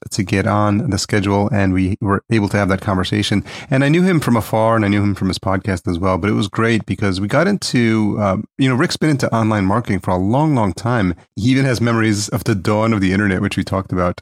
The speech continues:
He was involved in the hockey world. He's a hockey aficionado, hockey super fan for a long time. So he talks a little bit about what he learned from the hockey world,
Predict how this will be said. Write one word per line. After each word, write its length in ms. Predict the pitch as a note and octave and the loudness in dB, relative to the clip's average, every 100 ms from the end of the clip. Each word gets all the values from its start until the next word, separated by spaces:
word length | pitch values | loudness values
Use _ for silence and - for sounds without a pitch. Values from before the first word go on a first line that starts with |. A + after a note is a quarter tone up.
| - _ | -16 _
He 360 | A#2 A2+ A2 | 2 4 4
was 140 | G#2 G#2 | 2 0
involved 540 | - A#2 G#2 E3 F#3 | 0 -2 2 2 2
in 40 | |
the 80 | A#2 | 2
hockey 300 | G2 B2+ C3 | 0 -2 0
world. 320 | F#2 F#2 F2+ | 0 0 0
He's 140 | G2+ F#2 | 0 0
a 100 | F2+ | 0
hockey 340 | A2 G2+ G2+ | 0 -2 -2
aficionado, 540 | - G2 F#2+ F2+ F#2 F#2 | -2 -2 0 0 0 0
hockey 240 | G2+ G2+ | 0 -2
super 280 | - - G2+ | -2 -4 -4
fan 320 | G2 F2+ F2+ | 0 0 0
for 120 | - | -2
a 60 | F2+ | 0
long 240 | F#2+ A2+ | 2 0
time. 360 | - F2+ F2 F2+ | 0 0 0 -2
So 80 | - | -4
he 60 | - | -2
talks 240 | C#3 - | 0 0
a 40 | A2+ | 0
little 140 | A2+ | 2
bit 80 | G#2 | 2
about 220 | G2 F#2+ | 2 2
what 140 | F#2+ | 0
he 100 | G2+ | 0
learned 300 | F2+ F#2+ G2 | 2 2 0
from 80 | - | 0
the 60 | F#2 | -2
hockey 280 | G2+ - F#2+ | -2 -2 0
world, 360 | F#2+ F#2+ F2+ | 0 0 -2